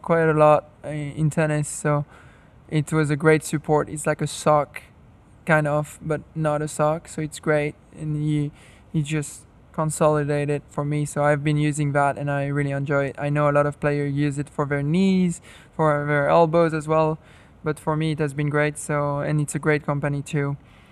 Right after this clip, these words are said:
And, uh, I, and a shout out to Lo-, to Lasso, the, the sock company as well, that is really, uh, really trying to get into the sport and,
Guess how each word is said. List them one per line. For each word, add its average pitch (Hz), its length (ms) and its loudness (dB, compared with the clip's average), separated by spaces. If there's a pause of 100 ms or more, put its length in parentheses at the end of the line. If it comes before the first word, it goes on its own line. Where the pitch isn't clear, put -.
(520)
And, 147 400 0
uh, 139 480 -2
I, 147 240 0 (300)
and 156 120 0
a 151 60 2
shout 156 240 2
out 151 300 2
to 156 80 0
Lo-, 151 280 4 (520)
to 160 180 4
Lasso, 160 580 4 (540)
the, 151 580 -2
the 147 180 0
sock 151 360 4
company 147 420 -4
as 147 160 -8
well, 147 260 0
that 139 240 -6 (220)
is 151 280 -2
really, 143 360 -2
uh, 143 260 -4 (840)
really 165 280 4
trying 160 320 2
to 160 100 -4
get 156 180 2
into 156 220 -2
the 147 140 -8
sport 156 440 2
and, 147 380 -4